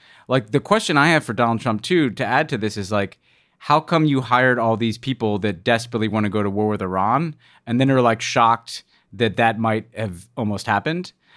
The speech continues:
Because literally at the end of his administration, he had lunatics over at the Defense Department. He had Mike Pompeo, like, a, a guy who's been, you know, trying to start a war with Iran for a while.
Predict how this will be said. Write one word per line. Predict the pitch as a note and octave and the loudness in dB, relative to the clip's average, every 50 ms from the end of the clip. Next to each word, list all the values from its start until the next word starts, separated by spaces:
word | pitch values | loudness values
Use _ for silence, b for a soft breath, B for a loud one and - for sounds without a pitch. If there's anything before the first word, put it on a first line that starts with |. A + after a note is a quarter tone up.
| b b | b b
Because | - D#3 - F3 E3 D3+ - - b b b b b | -2 2 2 2 2 2 -2 -8 b b b b b
literally | G#2+ C3 F#3 A3 A#3 A3 G3 | 0 2 2 4 4 4 4
at | D3+ | 4
the | D3 D3+ | 4 4
end | D3 D#3 | 4 4
of | D#3 | 2
his | C#3+ B2+ | 0 -2
administration, | C3 C3+ C3 B2 B2 D#3 D3+ - - A#2+ G#2 | 0 0 0 0 0 0 -2 0 -2 -4 -6
he | - - E3 E3+ | -6 -6 -6 -2
had | F3+ D#3+ D3 B2+ A#2+ F#2+ | -2 -2 -2 -2 -4 -6
lunatics | B2 A#2+ C#3+ E3+ F#3 E3 - - A2 - - - | -2 2 2 4 4 2 0 -2 -6 -6 -6 -6
over | D3 C3+ B2 A2+ B2 B2 | -4 -2 -2 0 0 0
at | A2+ A#2+ | 0 0
the | A2 G#2 G2+ G2 F#2 | -2 -4 -4 -6 -8
Defense | D#2+ F#2 G2+ A2 G#2 - C3+ C3+ C3 - | -12 -10 -8 -8 -2 0 0 -2 -2 -4
Department. | - A#2+ - C#3 C3+ B2 A2+ B2 A#2 A#2 A2+ A#2+ B B B B B | -10 -6 -2 0 0 0 0 -2 -2 -4 -4 -8 B B B B B
He | - C3+ | -2 0
had | C3+ A#2+ A#2+ | 0 2 2
Mike | B2 C3+ D3+ D3+ - | 2 2 2 2 0
Pompeo, | D#3 C#3 A2 G2+ B2+ C3 C3+ C3+ A#2 G#2 G2+ G#2 A2 A2 - _ _ _ _ | 0 0 0 0 2 2 2 2 2 2 0 -2 -4 -4 -8 _ _ _ _
like, | G#2+ A2 A2+ A2 A2 F2+ - _ | -2 0 0 0 0 -2 -6 _
a, | A#2 A2 G#2+ F#2 G2 A#2 A#2+ | -8 -8 -8 -8 -8 -8 -6
a | |
guy | G2+ B2 A#2+ B2 B2 | -4 -2 0 2 2
who's | A#2+ A#2 | 0 0
been, | A#2 A#2 G#2+ A2 G#2+ G#2+ B2 | 0 -2 -2 -2 -4 -4 -6
you | D3 C#3 G#2+ | -6 -4 -4
know, | G#2 | -4
trying | F#2+ - - B2+ A#2 A2+ | -4 -2 -2 0 0 0
to | A2 | -2
start | - - A#2+ A2+ | -2 0 0 0
a | A2 | 0
war | A2 A2 A2 | 0 0 -2
with | G2+ G#2+ | -2 -2
Iran | G#2 G2+ G#2+ G#2+ G#2+ G#2+ G2+ | -2 0 0 0 0 0 -2
for | - G2+ F#2+ F#2+ G2+ - | -4 -4 -4 -4 -4 -6
a | - G2 F#2 | -8 -8 -2
while. | F#2+ A#2+ C3+ C3+ A#2+ G#2 G2+ G2+ G2 | 2 4 4 4 4 2 0 -2 -4